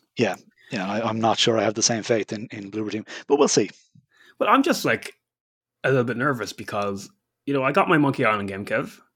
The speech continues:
Speaker 2: It came out. One of the main things I want now, and a lot of people on the internet want, is a new Silent Hill game. So if that I P returns tomorrow, like, I'm running out of things to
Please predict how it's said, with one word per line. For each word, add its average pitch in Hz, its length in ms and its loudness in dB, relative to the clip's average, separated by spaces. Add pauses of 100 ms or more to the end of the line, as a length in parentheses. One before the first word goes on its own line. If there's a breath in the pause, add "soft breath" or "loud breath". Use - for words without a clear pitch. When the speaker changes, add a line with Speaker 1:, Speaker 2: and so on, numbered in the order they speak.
(100)
Speaker 2:
It - 100 -10
came 104 160 -4
out. 104 260 0 (800 soft breath)
One 175 280 6
of 160 60 6
the 151 60 6
main 170 220 6
things 143 240 4
I 110 60 2
want 107 200 -2
now, 117 140 0
and 113 100 -2
a 110 80 -2
lot 143 220 4
of 165 60 -4
people 110 220 -2
on 95 100 -4
the 95 80 -8
internet 95 260 -10
want, 101 240 -8
is 113 100 -8
a 110 60 -6
new 113 160 -4
Silent 110 260 -6
Hill 135 160 -2
game. 92 280 -8 (580)
So 147 120 -6
if 143 140 -4
that 190 160 4
I 165 120 4
P 175 260 -2
returns 139 640 0
tomorrow, 110 480 -4 (880)
like, 147 200 -6
I'm 180 140 2
running 233 200 4
out 185 100 6
of 165 60 -2
things 180 260 2
to 139 180 -4